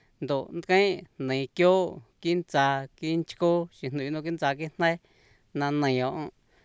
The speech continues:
nó yon thái. Có kia kinh đi, kinh ta, như chỉ kiểu cái này có ta. Xí ăn đồ chịu, như là chú cho. Hôm nào mày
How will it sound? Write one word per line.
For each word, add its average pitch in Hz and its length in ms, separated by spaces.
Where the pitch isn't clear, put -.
nó 131 120
yon 139 160
thái. 170 540
Có 135 160
kia 165 160
kinh 165 240
đi, 175 540
kinh 165 180
ta, 151 340
như 143 140
chỉ 143 120
kiểu 151 200
cái 151 140
này 147 220
có 147 160
ta. 117 360
Xí 139 320
ăn 151 240
đồ - 120
chịu, 151 220
như 170 120
là 165 180
chú 165 420
cho. 135 200
Hôm 220 220
nào 233 80
mày 196 480